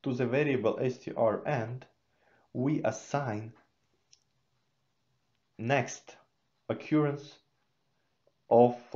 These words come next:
keyword line. Yeah, and, uh, in this case again, how we are looking it, that we are taking our starting point, uh,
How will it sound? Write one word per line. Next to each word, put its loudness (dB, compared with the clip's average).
keyword 0
line. 0
Yeah, 0
and, -4
uh, 6
in -4
this -4
case -4
again, -2
how 4
we 0
are 2
looking -2
it, -2
that -2
we -2
are 2
taking -4
our 4
starting 2
point, -4
uh, -4